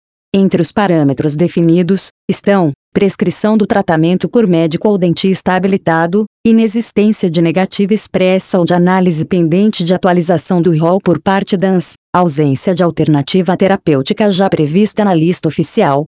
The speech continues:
comprovação de eficácia e segurança baseada em evidências científicas,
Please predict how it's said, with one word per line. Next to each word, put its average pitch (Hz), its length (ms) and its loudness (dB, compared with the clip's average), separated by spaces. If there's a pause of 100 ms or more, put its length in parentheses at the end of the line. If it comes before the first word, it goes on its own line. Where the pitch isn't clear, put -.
(140)
comprovação 175 760 0
de 160 80 0
eficácia 180 500 0
e 160 40 -2
segurança 185 520 0
baseada 165 460 0
em 170 160 2
evidências 165 560 0
científicas, 156 920 -2